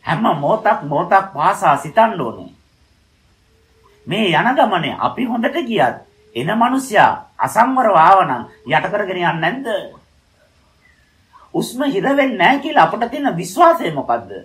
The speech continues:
එහෙනම් මේ පණ මගේ නෙමෙයි. ඕනම මොහොතක මේක අයිමි වෙන්න පුළුවන්. මේ බඹයක් විතර උස තියෙන කය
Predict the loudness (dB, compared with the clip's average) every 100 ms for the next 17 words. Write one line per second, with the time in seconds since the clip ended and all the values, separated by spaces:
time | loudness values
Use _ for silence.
0 | -20 _ _ _ _ _ _ _ _ _
1 | -6 -4 -4 -4 -8 -4 -2 -2 -4 -6
2 | _ _ -10 -6 -4 -4 -6 -6 -8 -8
3 | -12 _ _ -4 -2 -2 -4 -4 -4 -6
4 | -8 -8 -6 0 0 0 -4 -6 -4 -4
5 | -4 0 0 -2 -8 -20 _ _ _ _
6 | _ _ _ _ _ _ _ _ _ _
7 | _ _ _ _ -6 -4 2 2 6 4
8 | 4 0 -2 -2 -4 -6 -4 -6 0 2